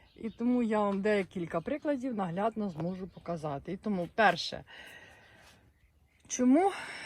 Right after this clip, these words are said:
жовтіє листя? Саме перше, це абсолютно природнє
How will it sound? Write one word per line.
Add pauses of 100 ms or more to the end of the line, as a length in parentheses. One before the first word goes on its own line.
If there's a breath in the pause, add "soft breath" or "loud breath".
(140 loud breath)
жовтіє
листя? (500 loud breath)
Саме
перше,
це
абсолютно
природнє